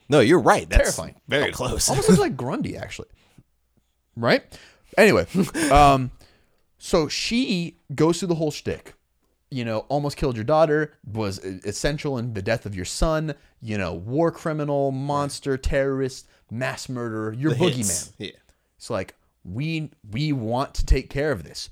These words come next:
Speaker 2: Who is we? Who are you? We're not sure yet." But they want to hire Jim Gordon to find this man.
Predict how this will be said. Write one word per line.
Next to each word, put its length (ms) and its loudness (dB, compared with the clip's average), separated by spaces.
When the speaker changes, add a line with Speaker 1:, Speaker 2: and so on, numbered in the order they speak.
Speaker 2:
Who 240 0
is 200 0
we? 420 -2
Who 180 0
are 40 2
you? 360 -2
We're 160 -4
not 140 -4
sure 220 -2
yet." 260 -6
But 160 -6
they 140 0
want 200 -4
to 60 -6
hire 280 0
Jim 320 -4
Gordon 460 -2
to 140 -4
find 360 -6
this 160 -12
man. 160 -14